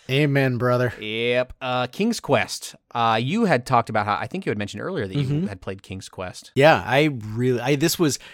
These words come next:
Speaker 1: when I got down to my final selection, it was, came down to Metroid and King's Quest. And King's Quest, I think,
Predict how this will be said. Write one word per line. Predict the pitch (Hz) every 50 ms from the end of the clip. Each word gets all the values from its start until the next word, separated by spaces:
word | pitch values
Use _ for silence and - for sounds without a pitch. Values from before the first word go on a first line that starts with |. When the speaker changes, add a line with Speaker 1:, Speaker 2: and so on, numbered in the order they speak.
| - _ -
Speaker 1:
when | - 117 135 131
I | 135 143
got | 151 160 147 -
down | 143 123 127 120 120
to | 123
my | 120 107 98
final | - - 120 117 117 113 110 104
selection, | - - - 110 101 98 - - 101 95 98
it | 98 90
was, | 117 110 95 - - _ _ _
came | - - 131 120 113
down | 113 107 110 107
to | 95 92
Metroid | 95 95 92 - - 104 98 98 90
and | 92 87 -
King's | - 90 80 82 76 -
Quest. | - - 76 - - - - - - - _ - - - - _ -
And | - 107 113 113 113 107 107 98 - _
King's | - - 143 143 151 156 - -
Quest, | - - 139 131 127 120 - - -
I | 110 104
think, | - - - 110 107 104 - - -